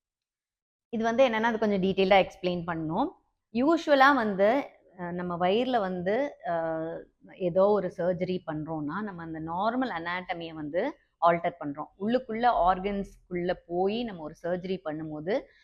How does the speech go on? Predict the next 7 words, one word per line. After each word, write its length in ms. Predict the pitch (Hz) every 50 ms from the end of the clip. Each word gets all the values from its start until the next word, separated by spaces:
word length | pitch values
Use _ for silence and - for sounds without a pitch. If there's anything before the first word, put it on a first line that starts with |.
| _ _ _ _
அந்த 220 | 185 175 180 196
அனாட்டமி 400 | 214 247 233 - 220 202 185 170
வந்து, 500 | 156 156 160 156 175 202 247 294 320 311 _ _ _ _ _ _
ஆ, 400 | - 165 165 156 151 156 151 151 147 151 151 151 - - 165
மாறு-, 420 | 170 170 180 196 214 214 196 - -
அம், 280 | 170 165 175 - - - - -
மாறும். 680 | - 170 165 170 180 196 214 226 220 240 285 381 453